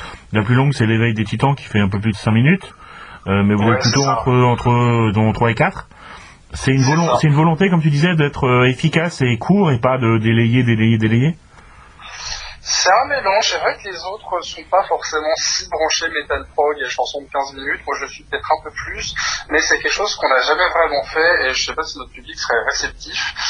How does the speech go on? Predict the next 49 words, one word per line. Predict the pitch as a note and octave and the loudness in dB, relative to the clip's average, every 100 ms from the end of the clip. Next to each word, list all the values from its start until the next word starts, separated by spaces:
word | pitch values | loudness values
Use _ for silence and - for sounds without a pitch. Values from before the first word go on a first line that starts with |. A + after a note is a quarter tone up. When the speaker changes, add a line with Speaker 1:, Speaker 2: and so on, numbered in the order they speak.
| - - - | -2 -4 -4
Speaker 2:
Mais, | C#3 | 2
euh, | E3+ D#3 C3+ C3+ C#3 C#3 | 2 2 -2 -2 0 0
on | |
a | D#3 | 2
quand | F3+ | 0
même | A3 | 0
une | D#3 | -4
fierté, | - D#3 - E3+ | -8 -8 -6 -6
on | E3 | -6
est | D#3+ | -10
tous | D#3+ D#3+ | -12 -8
d'accord | C#3+ C#3 | -8 -6
là-dessus, | C#3 A3+ - | -6 -8 -8
c'est | - D3 | -6 -6
qu'on, | - C3 B2+ | -10 -12 -6
on | C3 | -4
a, | C3 C3 | -2 0
on | C#3 | 2
a | C#3 | 2
ré-, | D#3 D#3 C#3 | -2 -6 -8
on | |
réussit | C3+ E3+ - - F#3+ | -4 -4 -4 -4 -2
à | C#3+ | -2
tendre | F3 F3+ | 0 -2
vers | D3 C3 | 0 -2
le | B2 | -2
metal | C3 - | -4 -4
progressif | - C#3+ C3 - A#2+ - C3 | -2 -4 -4 -8 -10 -12 -10
avec | B2+ | -10
des | C3+ | -4
chansons | C3+ C3+ E3+ | -2 -2 -2
de | - | -4
quatre | E3+ | -4
minutes, | - - - - - - - - | -6 -14 -14 -12 -10 -10 -8 -2
tellement | F3 F3+ G#3 | -2 2 2
il | F#3+ | 2
y | |
a | D3 | -2
d'éléments | D3 D3+ D3 D3 F3 | 0 -2 -2 0 0
dedans, | D3 C3+ B2 - A#2+ | -2 -4 -6 -4 -6
en | - | -4
fait. | C3 - - | -8 -8 -14
Et | B2 B2 B2 | -12 -12 -12
du | C#3+ | -14
coup, | - | -12
on | G3 D3 | -6 -6
s'évite | - - - - | -4 -6 -6 -4
un | B2+ | -4
peu | - | -4